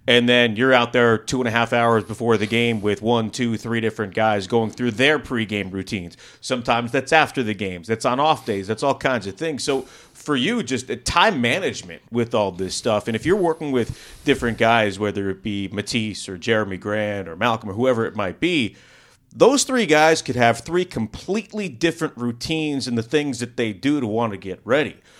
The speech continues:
So how do you keep all that stuff together?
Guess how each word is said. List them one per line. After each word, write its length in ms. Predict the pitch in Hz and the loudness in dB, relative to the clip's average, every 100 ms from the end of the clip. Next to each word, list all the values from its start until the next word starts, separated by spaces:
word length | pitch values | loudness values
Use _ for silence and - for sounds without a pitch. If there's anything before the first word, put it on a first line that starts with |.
| - - | -18 -4
So 480 | - 135 123 120 - | 4 6 6 2 -2
how 240 | 185 202 | 2 2
do 80 | 156 | 0
you 160 | 165 | -6
keep 240 | 190 165 143 | -6 -6 -2
all 160 | 139 127 | 0 0
that 180 | 123 | -2
stuff 260 | - 123 117 | -2 -4 -4
together? 440 | 90 82 131 76 | -4 2 2 0